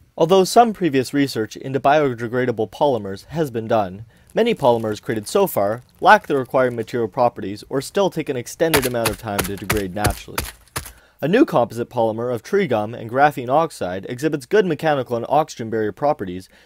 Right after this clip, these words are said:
and appears to be a promising candidate for use in food packaging films. Approximately one-third of Earth's land area is forested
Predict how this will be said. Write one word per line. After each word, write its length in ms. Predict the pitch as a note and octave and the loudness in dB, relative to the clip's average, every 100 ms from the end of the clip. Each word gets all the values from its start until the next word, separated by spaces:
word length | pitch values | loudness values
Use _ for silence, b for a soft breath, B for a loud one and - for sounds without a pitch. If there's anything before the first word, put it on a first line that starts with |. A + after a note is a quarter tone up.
| b | b
and 80 | D3+ | -4
appears 320 | D3+ A3 F3+ | 2 4 4
to 60 | C3+ | 2
be 100 | C3+ | -2
a 60 | |
promising 500 | B2 - F#3 E3 C#3 | -2 -2 -2 -2 -8
candidate 560 | B2 D#3+ D#3+ A2 G2+ - | -10 -4 -4 -4 -8 -8
for 120 | - | -8
use 280 | B2 B2 - | -4 -4 -6
in 120 | G#2+ | -12
food 220 | G#2 A#2+ | -6 -8
packaging 440 | - F2 - G2+ F#2+ | -6 -8 -8 -14 -6
films. 500 | D3+ C#3 E2+ - - - - - - - _ _ - - - - - - - - - - - - | -2 0 -2 -12 -20 -20 -20 -20 -20 -20 _ _ -8 -8 -6 -8 -10 -8 -4 -2 -2 -2 -4 -4
Approximately 400 | C4 D#4 C#4 B3 | 0 0 0 0
one-third 420 | A#3+ C4 A#3+ G#3 | 2 2 2 2
of 100 | F3 | 2
Earth's 200 | E3+ D3+ | 2 2
land 280 | E3 F3 D3 | 0 0 -2
area 220 | B2 A#2 | -4 -6
is 80 | A#2 | -8
forested 540 | E3+ D#3+ C3+ - F#2+ | -2 -2 -2 -8 -14